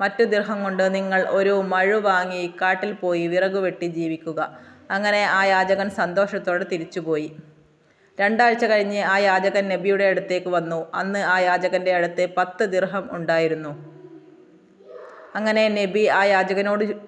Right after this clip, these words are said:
പറഞ്ഞു, "നിങ്ങൾ ഈ ദിർഹം കൊണ്ട് ഒരു പുതപ്പും ഒരു വെള്ളിപ്പാത്രവും വാങ്ങുക, ബാക്കിയുള്ള ദിർഹങ്ങളൊക്കെ നിങ്ങൾ വീട്ടാവശ്യത്തിന് എടുക്കുക."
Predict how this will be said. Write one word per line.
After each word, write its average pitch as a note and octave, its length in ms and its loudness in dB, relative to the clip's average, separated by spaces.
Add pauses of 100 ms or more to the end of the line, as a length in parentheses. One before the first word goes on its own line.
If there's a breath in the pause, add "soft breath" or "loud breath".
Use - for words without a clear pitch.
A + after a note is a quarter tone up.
(140)
പറഞ്ഞു, F3+ 400 0
"നിങ്ങൾ G3 380 -2
ഈ F#3+ 120 2
ദിർഹം F#3 420 -2
കൊണ്ട് F3 220 0
ഒരു G3 320 2
പുതപ്പും F3+ 460 -2
ഒരു E3+ 120 0
വെള്ളിപ്പാത്രവും F3 800 0
വാങ്ങുക, D#3 560 -4
ബാക്കിയുള്ള F#3 560 0
ദിർഹങ്ങളൊക്കെ E3+ 800 -2
നിങ്ങൾ E3 320 -4
വീട്ടാവശ്യത്തിന് E3+ 880 -4
എടുക്കുക." D3+ 680 -6